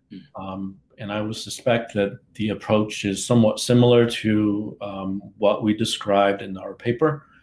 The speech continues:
Speaker 1: Yeah.
Speaker 2: But, um, yeah, there, I, I would say that this is certainly an area in robotics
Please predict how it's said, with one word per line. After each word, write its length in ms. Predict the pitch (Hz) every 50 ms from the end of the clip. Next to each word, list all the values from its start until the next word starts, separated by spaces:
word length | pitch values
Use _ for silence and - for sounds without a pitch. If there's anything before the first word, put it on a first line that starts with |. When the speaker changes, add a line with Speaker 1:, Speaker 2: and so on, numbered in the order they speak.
| _ _ _ _ _ _ _ _ _ _ _ -
Speaker 1:
Yeah. 180 | 107 92 - - -
Speaker 2:
But, 340 | 95 95 95 - - -
um, 380 | 101 98 92 92 92 95 - - -
yeah, 300 | 123 120 113 92 95 - -
there, 260 | - 110 110 107 - -
I, 100 | 104 107
I 180 | - 120 113 107
would 140 | 107 107
say 220 | - - 107 104 104
that 320 | 104 107 110 - - - -
this 220 | 131 120 - -
is 120 | 117 -
certainly 580 | - 135 127 131 139 117 110 113 110 110 120 -
an 160 | 110 104 107 -
area 580 | 117 117 117 117 113 113 107 104 101 104 - _ _ _ _ _ _ _ _ _ -
in 80 | 113
robotics 840 | 104 104 101 101 104 104 107 107 113 110 - - - - - -